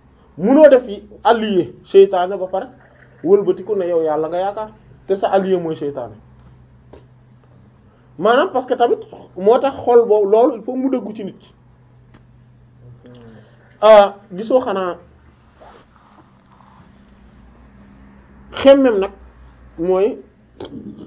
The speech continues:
maanaam tey boo ko doon comparer, noonu la mu ne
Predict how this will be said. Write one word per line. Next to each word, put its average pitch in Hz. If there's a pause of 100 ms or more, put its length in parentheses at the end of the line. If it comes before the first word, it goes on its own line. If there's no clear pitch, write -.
(600)
maanaam 240
tey 233
boo 226
ko 247
doon 220
comparer, 165 (220)
noonu 165
la 202
mu 180
ne 185